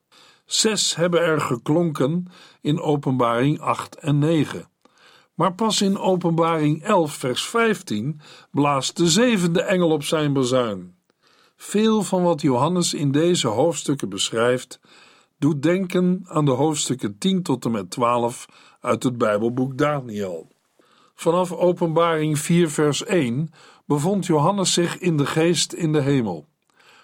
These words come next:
Maar uit Openbaring tien vers één blijkt dat Johannes het visioen dat nu wordt beschreven op aarde kreeg. "Toen zag ik een andere machtige engel uit de hemel komen."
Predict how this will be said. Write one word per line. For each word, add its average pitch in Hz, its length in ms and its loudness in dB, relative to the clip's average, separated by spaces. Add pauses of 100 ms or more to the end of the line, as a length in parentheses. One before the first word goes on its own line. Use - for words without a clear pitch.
(100)
Maar 151 160 2
uit 185 180 0
Openbaring 156 840 2
tien 156 280 2
vers 110 340 -2
één 127 360 0
blijkt 104 460 -2 (360)
dat 180 180 0
Johannes 151 460 2
het 165 180 0
visioen 147 580 0
dat 120 200 0
nu 160 200 2
wordt 117 220 2
beschreven 117 600 0
op 151 180 0
aarde 185 320 2
kreeg. 92 500 -10 (720)
"Toen 226 340 2
zag 175 300 0
ik 147 140 -6
een 127 200 -2
andere 160 460 -2
machtige 123 840 -2
engel 143 480 0 (340)
uit 135 280 0
de 139 100 2
hemel 180 420 2
komen." 104 480 -2